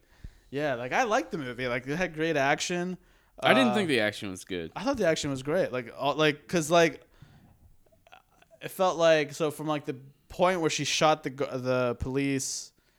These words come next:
Speaker 1: and was in the
Speaker 2: The rain
Speaker 1: precinct,
Speaker 2: and stuff?
Speaker 1: and then the
Speaker 2: Not,
Speaker 1: rain
Speaker 2: not the
Speaker 1: stuff,
Speaker 2: rain, the water.
Speaker 1: the, the wa-, yeah, the sprinklers and
Speaker 2: <laughs> I th-,
Speaker 1: everything.
Speaker 2: that just felt like a forced water scene. Like, well, let's just have water here just 'cause it'll look cool.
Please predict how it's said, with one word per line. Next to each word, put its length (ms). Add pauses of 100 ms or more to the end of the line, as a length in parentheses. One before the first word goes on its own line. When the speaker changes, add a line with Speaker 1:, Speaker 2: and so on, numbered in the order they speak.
(140)
Speaker 1:
and 140
was 120
in 260
the 420
Speaker 2:
The 80
rain 100
Speaker 1:
precinct, 280
Speaker 2:
and 140
stuff? 300 (320)
Speaker 1:
and 120
then 100
the 60
Speaker 2:
Not, 100
Speaker 1:
rain 140
Speaker 2:
not 120
the 80
Speaker 1:
stuff, 140
Speaker 2:
rain, 140
the 80
water. 320
Speaker 1:
the, 60
the 120
wa-, 200
yeah, 120
the 120
sprinklers 600
and 80
Speaker 2:
<laughs> 20
I 40
th-, 120
Speaker 1:
everything. 200
Speaker 2:
that 160
just 140
felt 200
like 140
a 60
forced 500
water 400
scene. 320
Like, 160
well, 80
let's 140
just 140
have 160
water 220
here 120
just 220
'cause 180
it'll 140
look 180
cool. 280